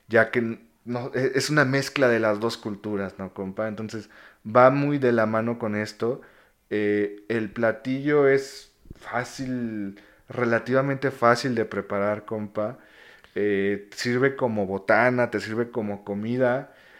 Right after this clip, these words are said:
Eh, yo creo que cualquier persona lo puede hacer. Ajá, o sea, está, es una forma de hacerlo tranquilo, eh, eh, te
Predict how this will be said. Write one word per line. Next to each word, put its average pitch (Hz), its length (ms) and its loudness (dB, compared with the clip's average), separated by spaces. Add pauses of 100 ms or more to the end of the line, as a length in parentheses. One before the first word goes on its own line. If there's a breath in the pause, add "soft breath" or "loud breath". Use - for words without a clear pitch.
(280 loud breath)
Eh, 95 580 -6 (800)
yo 139 260 0
creo 156 240 -2
que 117 380 -2 (760)
cualquier 123 720 -2
persona 117 1120 -2 (1400 loud breath)
lo 120 320 0
puede 139 200 10
hacer. - 420 4 (160)
Ajá, 98 340 -14
o 110 40 -18
sea, 95 260 -10
está, 107 560 0 (100)
es 107 140 -10
una 113 160 -4
forma 107 300 -4
de 101 40 -2
hacerlo 101 340 -6
tranquilo, 104 840 -2
eh, 90 340 -6 (540 loud breath)
eh, 85 380 -2 (200)
te 120 140 0